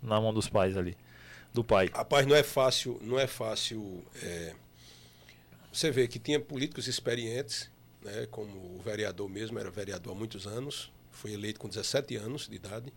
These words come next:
Speaker 2: E tem o próprio Eduardo, que foi eleito deputado federal, já o mandato tava no segundo, quando o pai foi eleito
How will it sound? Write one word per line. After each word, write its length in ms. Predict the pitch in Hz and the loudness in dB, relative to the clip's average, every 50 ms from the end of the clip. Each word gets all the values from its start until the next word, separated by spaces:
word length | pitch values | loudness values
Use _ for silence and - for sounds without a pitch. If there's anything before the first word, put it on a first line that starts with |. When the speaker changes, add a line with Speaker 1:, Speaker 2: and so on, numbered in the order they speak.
| - - - - - - - - - - - - - - - - - - - - - - - - - - | -18 -20 -20 -20 -20 -20 -20 -20 -20 -20 -20 -20 -20 -20 -20 -20 -20 -20 -20 -20 -20 -20 -20 -20 -20 -12
Speaker 2:
E 760 | 90 107 113 117 113 113 113 110 107 107 104 101 98 95 92 - | -8 -4 -4 -2 -2 -2 -2 -2 -2 -2 -2 -2 -4 -6 -8 -6
tem 100 | - 120 | -6 -6
o 40 | 110 | 0
próprio 420 | - 120 135 135 - 117 117 104 101 | 4 4 4 4 2 -6 -6 -4 -4
Eduardo, 500 | 104 107 113 104 104 110 123 127 117 120 | -4 -2 -2 -4 -2 -2 -4 -6 -6 -10
que 80 | - - | -10 -10
foi 100 | - 101 | -10 -8
eleito 220 | 101 101 98 - | -8 -10 -12 -10
deputado 300 | 101 95 - - 104 - | -14 -14 -8 -8 -10 -8
federal, 260 | - 110 98 107 101 | -8 -10 -8 -6 -4
já 100 | 95 113 | -2 -2
o 40 | 113 | -2
mandato 260 | 113 110 107 107 104 | -2 -2 -2 -4 -6
tava 180 | - 117 98 104 | -6 -8 -8 -6
no 80 | 104 101 | -6 -4
segundo, 380 | - - 107 113 123 143 - | -4 -4 -2 -2 -4 -4 -2
quando 140 | - 120 113 | -6 -6 -6
o 20 | |
pai 180 | 104 - 107 98 | -6 -8 -10 -10
foi 140 | - - 104 | -8 -8 -8
eleito 320 | 101 101 98 - - - | -8 -8 -10 -12 -14 -20